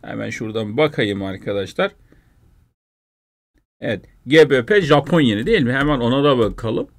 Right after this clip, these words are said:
Çünkü hassas bölgelerde yakaladık bunları. Bakın sonuçlar ne durumda? Evet, burada da arkadaşlar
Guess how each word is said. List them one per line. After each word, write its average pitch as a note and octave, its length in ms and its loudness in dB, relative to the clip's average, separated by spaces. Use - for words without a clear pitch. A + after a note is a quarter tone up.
Çünkü D3 140 -4
hassas D3 600 0
bölgelerde C#3+ 720 4
yakaladık G#2 600 0
bunları. A2 480 -2
Bakın G3+ 260 0
sonuçlar G3+ 600 0
ne G3+ 140 -2
durumda? B2 480 -2
Evet, A#2+ 240 0
burada A#3 340 2
da B3 60 6
arkadaşlar A#3+ 680 2